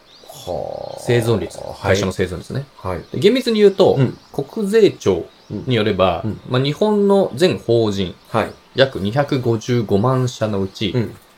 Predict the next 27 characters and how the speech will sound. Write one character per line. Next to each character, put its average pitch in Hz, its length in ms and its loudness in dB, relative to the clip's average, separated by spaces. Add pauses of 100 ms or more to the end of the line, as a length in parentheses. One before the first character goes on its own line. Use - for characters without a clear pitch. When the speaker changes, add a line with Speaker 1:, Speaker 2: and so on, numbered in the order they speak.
Speaker 2:
設 131 340 -2
立 180 340 -2
五 110 260 0
年 156 500 0
で、 143 220 4
Speaker 1:
う 123 100 -4
ん。 104 200 -4 (840)
Speaker 2:
約 123 460 2 (180)
八 180 420 -2
十 196 300 4
五 170 160 0
パ 170 320 4
ー - 20 0
セ 170 180 -2
ン 160 160 -2
ト 165 160 -4
の 190 120 4
企 120 260 -4
業 101 160 4
が 92 240 0
消 95 240 -2
え 80 120 -6 (520)
る。 82 160 -10 (540)
Speaker 1:
ほ 104 300 2 (100)
う。 101 40 -10
Speaker 2:
う - 20 -10
ん。 80 140 -14